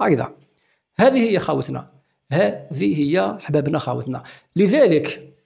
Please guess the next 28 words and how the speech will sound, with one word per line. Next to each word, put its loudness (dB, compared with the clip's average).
أنا 4
ندائي 4
لرئيس 0
الاتحاد -4
الجزائري 2
وليد 0
صادي، -4
ما 6
نظموش. 2
باصي 2
بها 2
هاي 2
ليك. -2
شرا 0
تنظمها 0
في 4
وين؟ 2
في، -4
في، -2
مانيش -2
عارف 0
وين، 2
في -2
أوغندا، 4
ولا 4
ربي 2
يسهل 4
عليه. 2